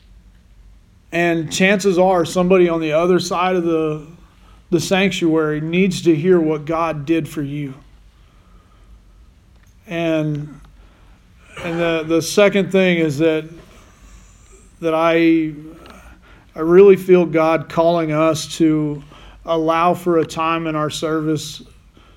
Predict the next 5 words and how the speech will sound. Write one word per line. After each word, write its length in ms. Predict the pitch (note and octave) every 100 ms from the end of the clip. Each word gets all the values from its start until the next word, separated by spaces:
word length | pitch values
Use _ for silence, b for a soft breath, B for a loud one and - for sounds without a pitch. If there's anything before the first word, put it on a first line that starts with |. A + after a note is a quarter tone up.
| b b - -
to 520 | - - E3 D#3+ D3+ D3 D3 E3+
respond 640 | F3 D#3 - F3 E3+ F3
to 60 | D#3+
God's 380 | D3+ D3 C#3 -
word, 320 | D#3 D3